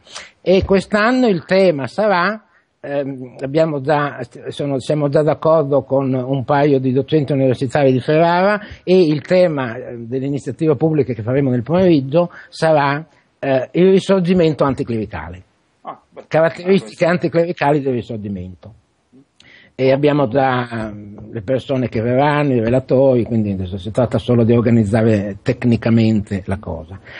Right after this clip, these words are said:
Speaker 1: Un'altra piccola cosa, che, e quest'anno siamo al decimo anno, eh, andiamo avanti. Vuoi che ti dica delle altre cose?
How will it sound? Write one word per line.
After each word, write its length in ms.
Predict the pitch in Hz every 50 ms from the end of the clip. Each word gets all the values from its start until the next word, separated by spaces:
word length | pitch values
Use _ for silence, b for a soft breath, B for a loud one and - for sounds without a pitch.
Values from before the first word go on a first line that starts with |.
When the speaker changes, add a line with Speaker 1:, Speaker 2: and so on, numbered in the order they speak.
| B B
Speaker 1:
Un'altra 340 | 170 175 170 165 - 180 -
piccola 380 | - 165 - - 170 190 202
cosa, 340 | - 156 131 131 135 135 139
che, 160 | - - 127 -
e 220 | - - 180 -
quest'anno 400 | - 233 226 - 214 214 220 208
siamo 220 | - - 185 175 160
al 60 | 160
decimo 400 | 160 156 - - 147 147 127 113
anno, 440 | 101 98 98 101 104 104 104 120 - b b b b b b b -
eh, 1080 | - - 123 123 120 117 117 113 113 110 107 107 104 104 104 101 98 98 92 92 98 B B B B B B B B B B B B B B - - - _ - - - -
andiamo 340 | - 120 127 147 156 151 147
avanti. 680 | 143 143 139 123 117 113 113 110 110 - 117 117 117 117 - _ - - - - _ _ _ _ _
Vuoi 160 | - 135 156
che 80 | 143 180
ti 120 | 131 143
dica 200 | 151 165 156 196
delle 160 | 160 147 135 139
altre 240 | 135 - - 113
cose? 460 | - 110 104 104 107 107 131 156 165